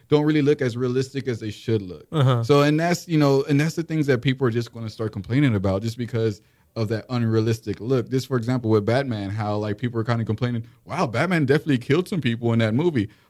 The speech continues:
Speaker 1: Well, if Batman was real, if he hit someone in the face, it, yeah, he might accidentally kill some people. Like, yeah, we don't like talking about that actually because he doesn't really believe in that, but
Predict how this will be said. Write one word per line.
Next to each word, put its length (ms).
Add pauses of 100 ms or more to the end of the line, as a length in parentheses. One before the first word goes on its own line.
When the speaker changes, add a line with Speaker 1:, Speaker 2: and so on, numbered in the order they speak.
(120)
Speaker 1:
Well, 320
if 100
Batman 320
was 200
real, 400
if 80
he 240
hit 180
someone 240
in 60
the 100
face, 420 (500)
it, 160 (240)
yeah, 320
he 140
might 340
accidentally 440
kill 260
some 180
people. 440
Like, 260
yeah, 220
we 100
don't 200
like 160
talking 280
about 280
that 120
actually 320
because 220
he 60
doesn't 200
really 140
believe 440
in 120
that, 260
but 280